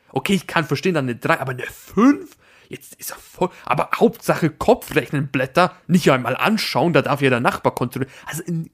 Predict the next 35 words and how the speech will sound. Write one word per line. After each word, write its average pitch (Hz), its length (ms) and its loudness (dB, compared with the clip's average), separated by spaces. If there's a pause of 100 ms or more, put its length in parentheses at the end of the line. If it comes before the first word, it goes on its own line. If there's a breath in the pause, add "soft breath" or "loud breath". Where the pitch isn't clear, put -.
niemand 370 400 -2
hat's 143 140 -10
verstanden. - 460 -8 (960)
Jetzt 156 240 0
kommt's. - 300 -2 (500 loud breath)
Äh, 135 180 6
Mitarbeit, 185 720 2
eine 139 120 0
drei, 101 400 -4
okay? 208 400 0
Kann 160 120 2
man 147 100 0
verstehen. 196 360 2
Ich 160 160 -6
war 165 140 6
jetzt, 156 360 -4
wie 151 80 -2
gesagt, 151 240 0
nicht 151 160 -2
immer 143 140 0
der 113 120 0
Lauteste, 185 400 0
nicht 135 120 -2
immer 131 100 -4
der 131 100 2
Leiseste, 170 380 2
aber 156 240 4
Mitarbeit 147 560 0
drei, 170 340 2
also 127 420 0 (340)
passt. - 360 -10 (640 soft breath)
Mitarbeitsüberprüfungen 175 960 2
waren 135 160 2
auch 208 200 4
drei, 196 400 2